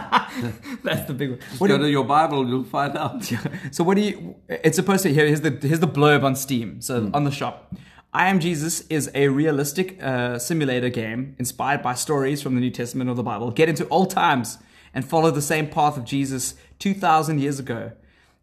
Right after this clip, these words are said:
Speaker 1: Game is covering the period from baptizing of Jesus Christ and to the recur-, uh, resurrection. Ooh,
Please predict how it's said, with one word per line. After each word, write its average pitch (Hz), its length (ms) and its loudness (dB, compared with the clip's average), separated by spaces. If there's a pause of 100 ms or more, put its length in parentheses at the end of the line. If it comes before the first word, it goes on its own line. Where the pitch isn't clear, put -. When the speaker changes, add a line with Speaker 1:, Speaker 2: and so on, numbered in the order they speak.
Speaker 1:
Game 151 260 2
is 151 120 0
covering 151 440 0
the - 60 -2
period 147 380 -2
from 120 200 -2
baptizing 139 560 0
of 120 80 -6
Jesus 127 280 -6
Christ 143 460 -6
and 131 340 -4
to 139 180 0
the 123 120 0
recur-, 123 480 -6
uh, 113 140 -4
resurrection. 123 640 -4
Ooh, 151 100 -4